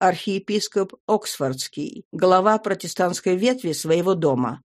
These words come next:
Другие были выдающимися учеными, как, например, Джон Шарп,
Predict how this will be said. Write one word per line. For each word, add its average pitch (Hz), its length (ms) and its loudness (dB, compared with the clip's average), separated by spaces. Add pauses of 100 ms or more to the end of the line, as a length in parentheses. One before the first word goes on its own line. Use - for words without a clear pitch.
(120)
Другие 302 480 4
были 320 220 2
выдающимися 190 880 0
учеными, 170 760 2
как, 180 240 0
например, 202 520 2
Джон 214 420 2
Шарп, 151 540 -2